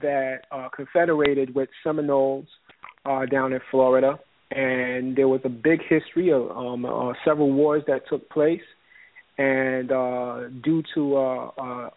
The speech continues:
uh, heavy losses and, um, sometimes victories, but heavy losses, um, they had a little diaspora where one remnant on the, um, John Horse or Juan Caballo went down into Mexico, and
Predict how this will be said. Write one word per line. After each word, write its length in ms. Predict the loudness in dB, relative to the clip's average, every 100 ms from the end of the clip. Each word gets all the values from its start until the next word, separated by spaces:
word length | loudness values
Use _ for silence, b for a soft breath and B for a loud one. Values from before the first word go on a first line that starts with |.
| -8
uh, 120 | -4
heavy 320 | 0 2 2
losses 580 | 2 4 2 0 -4 -2
and, 240 | -6 -8
um, 380 | -10 -12 -12 -8
sometimes 440 | -2 2 4 4 2
victories, 420 | 0 0 -4 -2
but 80 | 0
heavy 200 | 0 0
losses, 420 | 0 0 0 -6 -4
um, 340 | -6 -8 -10 B B B B B _ 0
they 120 | 2
had 220 | 4 0 0
a 40 |
little 260 | -2 -2 -2
diaspora 760 | 0 2 0 -2 -10 -12 -12 -14 _ _
where 400 | -8 -4 -4 -4
one 380 | -6 -8 -8 -6
remnant 420 | -6 -6 -8 -10 -14 _ -6
on 240 | -4 -2 -2
the, 100 | -2
um, 720 | -2 -4 -4 -4 -8 -12 -16 -20 _ -10 -2
John 500 | 4 6 6 4 -2
Horse 480 | -2 0 0 0
or 300 | 2 2 2 -2 -4
Juan 200 | -2 -2
Caballo 540 | -2 2 4 4 2 -2 B B B B -2
went 240 | 2 2 4
down 280 | 4 4
into 260 | 0 -4 -6
Mexico, 640 | -4 -4 -6 -2 0 0
and 340 | -4 -8 -10